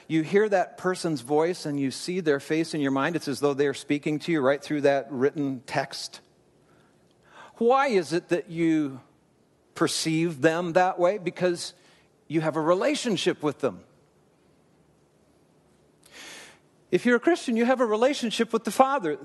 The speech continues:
You have a relationship with the Good Shepherd. He is speaking to you, and the more time you spend here in his word and, and you, in time with pr-, in prayer, you're gonna recognize, "Oh, that's the shepherd's voice again."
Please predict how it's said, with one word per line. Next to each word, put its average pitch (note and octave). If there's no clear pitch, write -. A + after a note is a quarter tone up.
You G#3
have A3
a B3
relationship A3+
with G#3+
the A3+
Good G3+
Shepherd. A#3+
He B3
is A3
speaking A#3+
to F3
you, F3
and F#3+
the F#3+
more A#3
time B3
you A3
spend G#3
here A3
in G3+
his F3
word G#3+
and, F3+
and F#3
you, F#3+
in F3+
time G#3+
with F#3
pr-, -
in F#3
prayer, A3+
you're B3
gonna A#3+
recognize, G#3
"Oh, A3
that's F#3+
the F#3+
shepherd's G#3
voice C#3+
again." A#2+